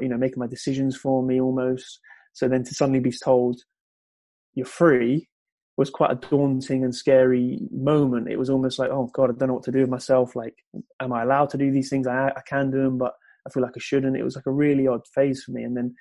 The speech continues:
when I started to get back to, to exercise, and they said, "Right, you, you, you can start building yourself back up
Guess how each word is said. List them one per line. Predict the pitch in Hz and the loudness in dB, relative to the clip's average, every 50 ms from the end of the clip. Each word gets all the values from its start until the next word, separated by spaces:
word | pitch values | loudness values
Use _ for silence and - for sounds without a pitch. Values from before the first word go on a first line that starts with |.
| - - - - _ _ _ _ - | -20 -20 -20 -20 _ _ _ _ -8
when | - 135 135 | -4 0 2
I | 135 131 | 0 0
started | 131 - - - 127 - 131 - | 0 -4 0 0 2 2 0 -4
to | - | -4
get | - 143 - - | -4 -4 -2 0
back | - - - - - | -2 -4 -4 -6 -6
to, | 127 123 123 120 | -4 -4 -4 -4
to | - - - - - | -6 -10 -14 -6 -4
exercise, | 147 165 - - 135 127 - - 117 117 117 117 123 | -4 -4 -4 -6 -8 -8 -4 -4 -2 -2 -2 -2 -2
and | 123 | -4
they | 120 | -6
said, | 120 - 131 123 | -6 -8 -8 -4
"Right, | 135 131 - - | -2 -2 -2 -2
you, | 131 131 127 - | -2 -4 -4 -4
you, | - - 139 - - - | -6 -10 -10 -10 -10 -8
you | 139 131 131 | -10 -10 -6
can | - 127 120 | -6 -8 -8
start | - - 127 120 110 - | -6 -6 -6 -6 -4 -2
building | 135 127 123 123 | -2 0 0 -2
yourself | 123 120 - 127 117 - | -4 -4 -6 -8 -8 -8
back | 127 127 - 170 | -12 -12 -12 -14
up | - | -16